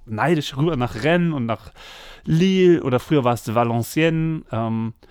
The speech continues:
wo, wo diese ganzen tollen Spieler herkommen. Ich check das einfach nicht. Ich check das nicht.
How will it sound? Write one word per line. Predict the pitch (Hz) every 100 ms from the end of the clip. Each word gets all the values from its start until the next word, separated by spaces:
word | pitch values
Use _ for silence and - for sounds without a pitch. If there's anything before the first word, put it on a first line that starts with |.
| - - _
wo, | 120 120 113
wo | 120
diese | 120 117
ganzen | 123 156 160 143 135 131 _ _
tollen | 151 165 175
Spieler | - 247
herkommen. | 95 95 107 95 - - - - -
Ich | - -
check | - -
das | - 107
einfach | 90
nicht. | 95 - - _ _
Ich | -
check | 247 -
das | 120 -
nicht. | 101